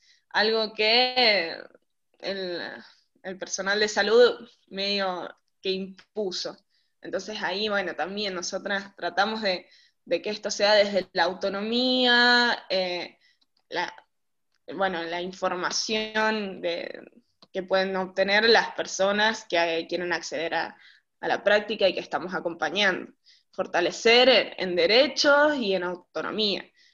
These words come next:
Y para esto es crucial la orientación y, y mostrarles todo el, el panorama y abanico de, de posibilidades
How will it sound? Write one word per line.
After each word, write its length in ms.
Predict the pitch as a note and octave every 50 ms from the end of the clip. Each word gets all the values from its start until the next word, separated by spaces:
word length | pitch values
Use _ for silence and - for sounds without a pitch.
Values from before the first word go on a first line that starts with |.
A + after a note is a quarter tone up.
| _ _
Y 200 | - F#3+ F#3 F3
para 180 | - C3+ - -
esto 240 | F3 - - F#3+
es 120 | F#3+ G3 G3
crucial 760 | - G3 F3+ F3+ - F3+ F3 F#3+ G#3 G3 - - - - - _ _ _ _ _ -
la 160 | F3+ F#3 E3+
orientación 800 | F3+ F#3 F3+ F#3 F3+ - F#3 - - - A3 G#3+ A3 A#3+ C4+ D4
y, 340 | D4 B3 G3+ F3+ F#3+ - - - _ _ _ _ _ _ _ _ _ -
y 300 | - G3+ F3+ F#3 F3+ - _ _ _ _ _ -
mostrarles 800 | - F#3 G3+ G#3 - - A3+ A3 A3 A3 G#3+ A#3+ A3+ G#3 G3 -
todo 260 | - G3+ G#3 G3+ G3
el, 680 | F#3+ F#3+ F3+ - - - F#3+ F#3 F3 E3+ D#3+ G#2+ - -
el 180 | - F#3+ F#3+ F#3+
panorama 500 | - F#3 F3+ F#3 F3+ F#3+ G3+ G#3+ A3 A3
y 80 | A3 G3
abanico 440 | E3 D3+ D#3 F3+ G3 F#3+ F#3+ G3+
de, 240 | G3 F#3+ E3+ C#3 F3
de 120 | F#3 F3 -
posibilidades 760 | F3+ F3 - E3 D3 D3 D#3+ D#3+ D#3+ E3 F3 F3 F3 -